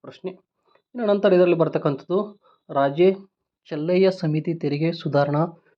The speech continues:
ಶಿಫಾರಸುಗಳನ್ನು ವಿವರಿಸಿ ಅಂತ ಹೇಳ್ತಾರೆ. ಇದರಲ್ಲಿ ಶಿಫಾರಸುಗಳಂದ್ರೆ ಯಾವ್ಯಾವ ಬರ್ತಾವೆ? ವೈಯಕ್ತಿಕ ಆದಾಯ ತೆರಿಗೆ ಬರ್ತದೆ, ಸಂಪತ್ತಿನ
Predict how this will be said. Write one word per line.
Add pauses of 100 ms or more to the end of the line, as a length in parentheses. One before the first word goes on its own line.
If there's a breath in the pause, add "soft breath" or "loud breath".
(120)
ಶಿಫಾರಸುಗಳನ್ನು
ವಿವರಿಸಿ
ಅಂತ
ಹೇಳ್ತಾರೆ. (540)
ಇದರಲ್ಲಿ
ಶಿಫಾರಸುಗಳಂದ್ರೆ
ಯಾವ್ಯಾವ
ಬರ್ತಾವೆ?
ವೈಯಕ್ತಿಕ (100)
ಆದಾಯ
ತೆರಿಗೆ
ಬರ್ತದೆ, (460)
ಸಂಪತ್ತಿನ